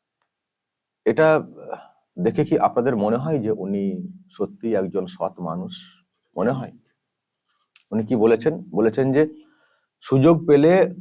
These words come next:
গরিবের জন্য চাকরির সুপারিশ আবারও করব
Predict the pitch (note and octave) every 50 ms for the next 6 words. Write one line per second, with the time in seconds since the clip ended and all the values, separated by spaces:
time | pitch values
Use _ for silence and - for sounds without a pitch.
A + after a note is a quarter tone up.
0 | - G#2 F#2+ A2+ A#2+ B2+ B2+ C3+ D3 C#3+ B2 G2 A#2 A#2 A2 A2 A#2+ C3 D3+ D3+
1 | D3+ - A#2+ G#2 G#2 - - B2 C3 D3 D#3 D3 D3+ - - - - - - A2+
2 | - A#2+ B2 B2+ C#3+ E3 D#3+ - - _ _ - C#3 E3+ G3 F#3+ F#3 - F#2 F#2+
3 | F2 - - -